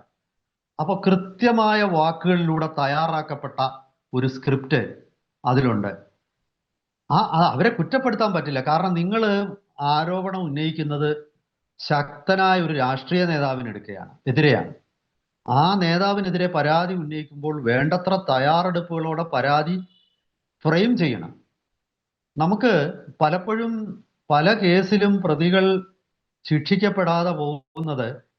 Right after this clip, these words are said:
കൃത്യമായ പരാതി അല്ലെങ്കിൽ കേസ് ഫ്രെയിമിങ്. ഇപ്പം ന-, പഴയ കാലത്തൊക്കെ പറയും, ഈ പിന്നെ നല്ലോണം ഒരു എഫ് ഐ ആർ എഴുതാൻ അറിയാവുന്ന ഒരു ഹെഡ് കോൺസ്റ്റ-, ഹെഡ് കോൺസ്റ്റബിൾമാരാണ്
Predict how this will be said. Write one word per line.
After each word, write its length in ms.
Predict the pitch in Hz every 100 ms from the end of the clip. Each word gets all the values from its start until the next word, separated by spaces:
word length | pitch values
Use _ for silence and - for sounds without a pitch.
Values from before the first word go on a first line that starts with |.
| _
കൃത്യമായ 640 | 170 170 170 214 214 214 220
പരാതി 600 | 208 165 170 175 190 185
അല്ലെങ്കിൽ 300 | 185 160 170 170 151
കേസ് 340 | 151 185 196 175
ഫ്രെയിമിങ്. 420 | 156 160 170 156
ഇപ്പം 160 | 156 180 - _ _ -
ന-, 300 | - 139 127
പഴയ 220 | 135 170
കാലത്തൊക്കെ 420 | 196 190 - 190 170
പറയും, 280 | 160 151 120 127 _ _ _ -
ഈ 120 | 160 160 147 139 131 120 117 - _ _ _
പിന്നെ 220 | 139 127 123
നല്ലോണം 600 | 127 139 170 208 220 220 202 - _ _ _ _ _
ഒരു 200 | 151 156 160 160 151 147 - -
എഫ് 220 | 131 -
ഐ 80 | 185
ആർ 160 | 190 180
എഴുതാൻ 400 | 151 151 175 175
അറിയാവുന്ന 480 | 156 143 156 156 151
ഒരു 120 | 139 139
ഹെഡ് 180 | 131 -
കോൺസ്റ്റ-, 300 | 160 160 127
ഹെഡ് 140 | 113
കോൺസ്റ്റബിൾമാരാണ് 720 | 151 165 170 175 170 170 156